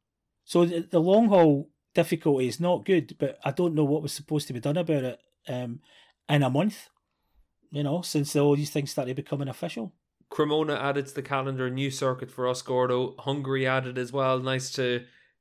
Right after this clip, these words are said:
Speaker 2: go back to Hungary. I haven't, I haven't been to Hungary for a race, so I'm excited to go there. And, uh, Cremona at the end of September is gonna be interesting. When I was in Jerez, I was chatting to some of the people from the circuit, and they said it looks like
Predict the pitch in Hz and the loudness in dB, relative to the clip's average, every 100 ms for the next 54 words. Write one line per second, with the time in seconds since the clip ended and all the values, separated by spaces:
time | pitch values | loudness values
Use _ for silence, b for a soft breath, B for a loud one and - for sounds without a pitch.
0 | - 123 135 135 127 135 135 127 135 139 | -6 0 2 2 -2 -4 0 2 2 0
1 | 131 - _ _ _ - 147 165 170 160 | -4 -14 _ _ _ -8 -4 -2 -2 0
2 | 151 143 131 127 120 117 117 101 - - | -2 0 -2 -2 -2 -2 -4 -4 -12 -14
3 | - 117 110 135 123 120 120 110 113 110 | -12 -10 -8 -2 -2 -2 -8 -8 -6 -6
4 | 101 87 b b b b - 113 113 113 | -6 -10 b b b b -6 -2 0 -2
5 | 113 113 120 120 120 120 _ _ - - | -4 -4 -2 0 -2 -6 _ _ -6 -2
6 | 135 139 143 131 135 131 131 120 127 131 | 0 2 0 0 0 -2 -2 -8 -8 -6
7 | 127 131 117 127 127 127 135 131 135 131 | -4 -6 -6 -6 -6 -6 -4 -4 -6 -8
8 | b b b b _ - 143 139 135 135 | b b b b _ -4 2 4 4 4
9 | 160 170 156 147 135 - 131 143 147 135 | 2 -2 -6 -8 -10 -4 0 0 -2 -8
10 | - 120 113 139 131 127 - 131 120 131 | -10 -10 -6 -6 -6 -10 -8 -8 -6 -8
11 | 123 135 117 110 135 131 120 123 123 131 | -8 -12 -10 -4 -2 -2 -6 -6 -4 -2
12 | 120 117 120 117 127 117 | -4 -6 -8 -6 -6 -6